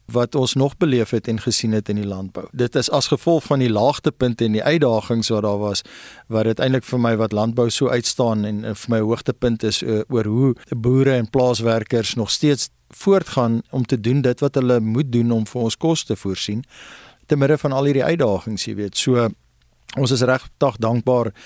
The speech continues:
vir elkeen se bydrae hierdie afgelope tyd. Enorme uitdagings, jy weet. Ons het begin met uitbreking van back and close hier in November. Toe kom daar droogte toestande wat ons, ons lede gehelp het, eh, met droogtehulp.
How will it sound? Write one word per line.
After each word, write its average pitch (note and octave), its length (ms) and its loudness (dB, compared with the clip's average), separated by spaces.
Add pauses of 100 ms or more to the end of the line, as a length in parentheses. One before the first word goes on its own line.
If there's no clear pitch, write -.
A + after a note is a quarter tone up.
(200)
vir C#3 240 0
elkeen A#2+ 420 2
se A#2 140 -2
bydrae G2+ 600 -4
hierdie A2 340 -4
afgelope G#2+ 480 -4
tyd. G2 220 -8 (340)
Enorme C3 520 2
uitdagings, G#2+ 600 -2
jy A#2 80 -2
weet. G#2+ 240 -2
Ons G#2 160 -4
het - 80 -8
begin A#2+ 320 0
met A2+ 160 0 (320)
uitbreking A#2 560 -2
van A2+ 160 0
back A2 240 -2
and A2 160 -2
close A#2+ 320 0
hier A#2 200 0
in A2 180 -2
November. A2+ 580 -2 (480)
Toe C3 100 0
kom B2 240 0
daar A2 300 2
droogte C3+ 400 2
toestande B2+ 480 2
wat A2 240 -2
ons, A#2 320 0
ons A2+ 260 -4
lede A#2 280 2
gehelp A#2 420 0
het, A2+ 120 -4
eh, G#2 100 -6
met G2+ 200 -6
droogtehulp. C3+ 680 0